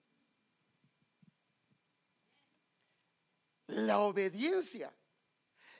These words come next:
y la humildad de entregar su limitación a él, sus quejas, su, su desánimo a él, trajo una pesca abundante y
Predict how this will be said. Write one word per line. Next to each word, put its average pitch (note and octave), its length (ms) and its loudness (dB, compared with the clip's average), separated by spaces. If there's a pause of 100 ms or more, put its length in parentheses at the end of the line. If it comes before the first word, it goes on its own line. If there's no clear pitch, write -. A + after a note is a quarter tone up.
y A3+ 140 -2
la G3 160 -2
humildad F#3+ 500 -2
de D4 80 -4
entregar A3+ 420 -4
su B3+ 220 -8
limitación G3+ 960 -10
a A#3+ 140 -8
él, D#4 180 -12 (1080)
sus - 340 -8
quejas, C#4 460 -4
su, F#3+ 280 -8 (260)
su F#3 200 -8
desánimo A3 760 -4
a G#3+ 120 -6
él, C4+ 180 -10 (540)
trajo A3 720 -2
una A3+ 280 -6
pesca B3+ 440 -6
abundante F#3 840 -8 (260)
y A3+ 100 -6